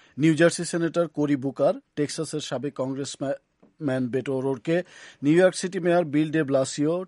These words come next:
টিম রায়ান, হুলিয়ান ক্যাস্ট্রো, এমি ক্লোবুচার এবং তুলসী গ্যাবার্ট। মায়ামির বিতর্ক মঞ্চে ম্যাসাচুসেটস সেনেটর ওয়ারেন এলিজাবেথ বলেছেন,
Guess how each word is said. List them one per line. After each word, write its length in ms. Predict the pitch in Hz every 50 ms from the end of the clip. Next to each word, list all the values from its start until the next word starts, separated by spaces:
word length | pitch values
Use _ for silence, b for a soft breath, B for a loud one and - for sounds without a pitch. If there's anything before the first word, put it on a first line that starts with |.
| _
টিম 280 | - 151 143 135 131 127
রায়ান, 440 | 123 120 123 127 131 135 147 156 151 127 - -
হুলিয়ান 300 | 131 127 131 135 127 123
ক্যাস্ট্রো, 640 | - - 131 123 123 - - - 143 151 160 170 -
এমি 280 | 139 131 127 127 127
ক্লোবুচার 580 | 123 - - 131 131 120 131 147 - 170 170 180
এবং 180 | 165 143 139 127 - -
তুলসী 320 | - 185 175 - - 151
গ্যাবার্ট। 500 | 117 110 98 82 71 65 67 _ - - _ b b b b b b b b b b b b b b b b b b b
মায়ামির 400 | 147 151 160 170 180 190 196 190
বিতর্ক 360 | 170 170 - 196 196 165 -
মঞ্চে 400 | 196 196 196 196 180 - 233 247
ম্যাসাচুসেটস 760 | 262 - 143 135 - 185 180 165 - 175 - - 170 160 -
সেনেটর 440 | - 175 160 156 151 151 165 151
ওয়ারেন 360 | 151 139 131 127 131 139 139 147 -
এলিজাবেথ 540 | - 147 131 156 156 143 156 151 165 185 180
বলেছেন, 520 | 156 170 180 185 185 - - 165 151 214